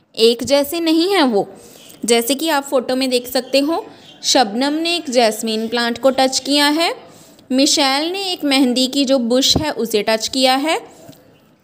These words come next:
दयाराम ने एक नीम के पेड़ को पकड़ा है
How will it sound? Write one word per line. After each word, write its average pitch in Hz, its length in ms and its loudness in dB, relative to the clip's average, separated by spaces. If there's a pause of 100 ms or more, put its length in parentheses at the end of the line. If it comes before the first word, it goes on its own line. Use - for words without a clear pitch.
(180)
दयाराम 277 520 2
ने 330 160 -4
एक 330 160 -6
नीम 240 280 2
के 220 120 0
पेड़ 220 240 0
को 240 140 0
पकड़ा 247 320 0
है 311 240 -2